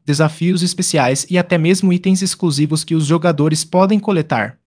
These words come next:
As atualizações podem introduzir novos employees com habilidades diferentes, aumentando a dificuldade e a complexidade do jogo. Além disso, novas áreas da loja podem ser desbloqueadas, oferecendo aos jogadores mais oportunidades para explorar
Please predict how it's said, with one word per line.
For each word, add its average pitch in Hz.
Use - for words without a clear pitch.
As 131
atualizações 180
podem 214
introduzir 190
novos 170
employees 180
com 190
habilidades 143
diferentes, 131
aumentando 190
a 175
dificuldade 160
e 160
a 160
complexidade 175
do 131
jogo. 123
Além 123
disso, 160
novas 151
áreas 175
da 190
loja 180
podem 202
ser 190
desbloqueadas, 175
oferecendo 180
aos 170
jogadores 175
mais 156
oportunidades 165
para 180
explorar 147